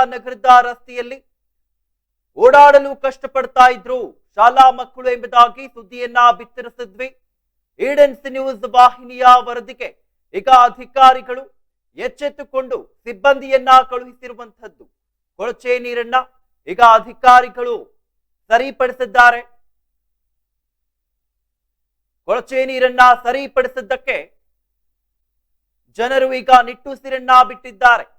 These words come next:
ಈಡೆನ್ಸ್ ನ್ಯೂಸ್ ವಾಹಿನಿಗೆ ಸಾರ್ವಜನಿಕರು ಧನ್ಯವಾದವನ್ನ ತಿಳಿಸಿರುವಂತಹದ್ದು.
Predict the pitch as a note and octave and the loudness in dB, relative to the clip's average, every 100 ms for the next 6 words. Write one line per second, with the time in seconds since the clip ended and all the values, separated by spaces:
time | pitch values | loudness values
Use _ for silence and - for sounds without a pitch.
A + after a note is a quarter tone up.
0 | _ _ _ G3+ A#3+ C4 B3 B3+ B3 B3 | _ _ _ -6 2 2 0 -14 -12 -12
1 | B3 F#3+ A#3 B3 B3 A#3+ A#3+ C4 C4 B3+ | -12 -12 2 2 2 -8 -16 -12 -12 -12
2 | - A#3 A#3+ A#3 G3 A#3+ - B3+ F3+ E3 | 0 2 2 -6 -14 -18 -16 -14 -14 -16
3 | _ _ _ - A#3+ C4+ B3+ B3+ B3+ A3+ | _ _ _ -2 -2 -2 0 2 2 -2
4 | B3 B3 B3 B3 A#3+ A#3+ B3 A3+ A#3 _ | -4 0 0 -2 -12 -10 -10 -8 -10 _
5 | A#3 - - | -20 -20 -20